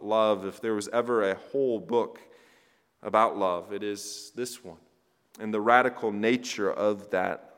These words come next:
love, and how we should be grateful for it. And we know that that love only comes through the Lord Jesus Christ, that the beloved Son, the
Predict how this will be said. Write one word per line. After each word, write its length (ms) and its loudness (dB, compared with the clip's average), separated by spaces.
love, 460 0
and 140 -6
how 220 0
we 120 -2
should 220 -10
be 160 -6
grateful 600 -4
for 380 -6
it. 280 -20
And 100 -6
we 220 -2
know 320 10
that 200 4
that 200 2
love 400 8
only 300 0
comes 640 0
through 400 2
the 180 -2
Lord 520 6
Jesus 400 -4
Christ, 440 4
that 140 0
the 160 2
beloved 520 8
Son, 340 0
the 280 4